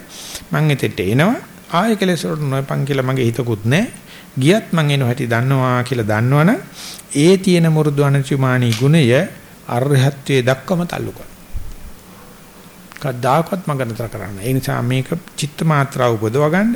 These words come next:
උත්සාහ කරන්න, වැරදුනත් උත්සාහ කරන්න, හරි ගියාට පස්සේ දිගටම ක්‍රියාත්මක කරනකොට ඒ හරහා, අර වෙහෙස හරහා, අර දරත භාවයේ හරහා, අර පීරිගෑම හරහා කෙලස් කැපෙන බව දන්නවනම් අර ප්‍රීති ප්‍රමෝද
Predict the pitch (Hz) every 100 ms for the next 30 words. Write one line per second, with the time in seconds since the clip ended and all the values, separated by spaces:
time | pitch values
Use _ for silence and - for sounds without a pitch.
0 | - - - - - 165 - 190 113 117
1 | 127 160 151 156 113 - 139 160 175 170
2 | 165 123 120 127 147 - 143 139 135 135
3 | 101 139 170 175 143 139 120 143 123 123
4 | 120 123 143 175 180 165 123 - - -
5 | - - - - 147 139 127 - 127 120
6 | 123 135 131 127 127 123 120 120 117 170
7 | 226 - - - - 110 110 117 123 113
8 | 98 113 127 165 202 175 131 107 113 117
9 | 131 123 123 117 107 117 131 160 196 160
10 | 135 135 - 127 123 131 131 127 117 120
11 | 139 180 - - - - 160 190 180 -
12 | 170 147 135 135 117 113 143 147 135 131
13 | 131 127 - 131 131 131 123 123 123